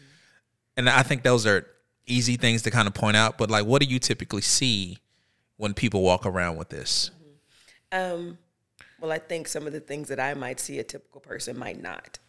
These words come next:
Speaker 1: Okay.
Speaker 2: So I don't wanna use me as a gauge, but I don't know that for the, um, common person that depression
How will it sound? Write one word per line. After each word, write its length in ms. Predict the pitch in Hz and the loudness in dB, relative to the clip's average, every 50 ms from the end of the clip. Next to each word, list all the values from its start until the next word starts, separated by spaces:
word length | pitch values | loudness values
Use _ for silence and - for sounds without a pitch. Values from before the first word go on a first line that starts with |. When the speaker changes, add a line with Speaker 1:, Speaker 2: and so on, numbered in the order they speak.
| _ - | _ -6
Speaker 1:
Okay. 140 | 107 - | -2 -2
Speaker 2:
So 260 | 139 123 120 117 - - - | -2 -2 -2 -6 -10 -8 -6
I 80 | 147 143 | -6 -4
don't 140 | 147 147 143 | -4 -4 -6
wanna 140 | 135 143 | -6 -8
use 260 | 139 131 127 127 - - | -8 -10 -10 -10 -10 -10
me 220 | 143 139 127 110 | -10 -12 -12 -12
as 140 | 104 - - | -12 -12 -12
a 40 | 120 | -12
gauge, 560 | 127 123 110 117 123 - - - - - - - - - _ _ _ _ | -10 -10 -10 -10 -12 -16 -14 -12 -12 -12 -12 -16 -20 -20 _ _ _ _
but 520 | - 170 170 160 156 147 131 - - - - _ _ _ _ _ | -2 0 2 4 4 2 0 -4 -8 -16 -20 _ _ _ _ _
I 60 | 180 208 | -2 -2
don't 200 | 240 - - 269 | -2 -2 -4 -4
know 180 | 214 190 190 | -4 -4 -4
that 720 | 190 214 185 175 175 170 165 160 151 143 - - - - - | -2 0 0 0 2 0 0 0 -2 -6 -10 -16 -20 -20 -20
for 440 | - - 170 165 160 160 160 160 | -16 -12 -8 -4 -2 -2 -2 -2
the, 560 | 156 160 - 165 156 151 147 143 143 143 - - | -4 -6 -10 -10 -8 -8 -8 -8 -10 -10 -10 -10
um, 500 | - 147 151 143 143 139 135 135 147 147 - | -10 -8 -8 -8 -10 -10 -12 -14 -16 -16 -16
common 400 | - - - 165 170 170 165 160 | -14 -12 -10 -10 -8 -8 -8 -10
person 600 | - - 170 160 160 160 - - 165 147 151 156 - | -10 -8 -6 -6 -4 -4 -4 -6 -6 -8 -8 -8 -8
that 160 | 147 - - | -8 -8 -8
depression 800 | 147 - - - - - - - - - - 175 - 156 151 | -10 -12 -10 -12 -10 -8 -6 -6 -6 -8 -8 -10 -12 -12 -14